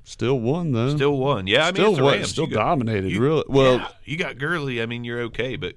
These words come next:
Speaker 2: Goff,
Speaker 1: Yeah.
Speaker 2: no, no numbers for Goff.
Speaker 1: Denver tossed in a late touchdown to get it under, get it to where it was a three-point game, but, uh, it,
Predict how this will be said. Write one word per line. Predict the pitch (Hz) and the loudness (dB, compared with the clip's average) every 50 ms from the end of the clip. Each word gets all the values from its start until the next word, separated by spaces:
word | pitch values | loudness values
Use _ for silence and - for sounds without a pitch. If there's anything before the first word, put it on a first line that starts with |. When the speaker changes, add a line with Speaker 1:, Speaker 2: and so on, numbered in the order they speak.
| - - 87 90 | -14 -14 -12 -8
Speaker 2:
Goff, | 90 98 95 98 95 92 95 98 - - - - - - - - - - - - - - | -4 -2 -2 0 -2 -2 -4 -6 -10 -18 -20 -20 -20 -20 -20 -20 -20 -20 -20 -20 -20 -16
Speaker 1:
Yeah. | - 85 | -14 -10
Speaker 2:
no, | 90 95 107 120 131 135 | -8 -6 -6 -6 -6 -8
no | 139 131 123 117 131 | -8 -8 -6 -6 -4
numbers | 139 135 135 139 135 127 120 110 | -4 -2 -4 -4 -4 -6 -8 -12
for | - - 139 | -12 -16 -14
Goff. | 104 104 110 117 98 - - - - 120 | -14 -12 -14 -14 -16 -18 -20 -16 -10 2
Speaker 1:
Denver | 117 135 151 151 143 139 135 | 4 4 4 6 2 0 0
tossed | 110 - 120 120 123 117 - - | 0 0 0 0 0 0 0 0
in | 120 117 113 | 0 2 2
a | |
late | 101 104 107 104 101 | 2 2 2 0 0
touchdown | - 107 101 101 - - - 104 104 104 101 95 | 0 0 0 0 -2 -4 -6 -4 -2 -2 -4 -4
to | 95 | -4
get | 92 98 95 | -4 -2 -2
it | 98 95 98 | -2 -2 -2
under, | 98 98 95 98 95 95 - - - - - - | -2 -2 -2 -2 -2 -2 -4 -8 -14 -18 -16 -2
get | 107 113 107 | 0 0 2
it | 104 95 | 2 0
to | - 101 | -2 -2
where | 98 101 98 | -2 0 0
it | 92 85 | 0 0
was | 92 98 98 98 98 95 90 95 | 0 0 0 0 0 0 -2 -4
a | 90 85 | -6 -6
three-point | - - 98 95 101 101 101 92 - - 101 98 95 73 - - | -8 -10 -8 -6 -4 -4 -6 -6 -4 -4 -4 -2 -4 -4 -6 -6
game, | 95 98 104 104 98 95 95 | -4 -2 -2 -2 -2 -2 -2
but, | 90 95 92 85 | -2 -4 -4 -2
uh, | 90 92 92 90 90 90 92 - - | -4 -4 -2 -2 -4 -4 -6 -8 -8
it, | - 107 98 85 82 | -6 -4 -4 -4 -6